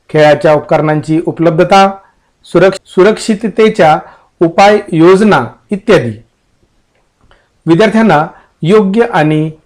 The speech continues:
सुरक्षित वातावरण देण्यासाठी शाळेतील सुधारणा प्रस्तावित करणे. अशा प्रकारे या,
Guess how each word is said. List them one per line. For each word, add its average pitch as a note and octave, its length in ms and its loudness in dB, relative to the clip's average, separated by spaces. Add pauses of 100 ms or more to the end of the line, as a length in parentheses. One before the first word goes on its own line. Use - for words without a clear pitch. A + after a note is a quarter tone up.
सुरक्षित A3 500 0
वातावरण D3+ 680 2 (280)
देण्यासाठी D#3 600 -2 (520)
शाळेतील F3+ 400 2
सुधारणा F3+ 540 2
प्रस्तावित C#3+ 400 -4 (100)
करणे. A2+ 340 -10 (520)
अशा F#3+ 200 0
प्रकारे G3+ 400 0 (400)
या, F3 240 2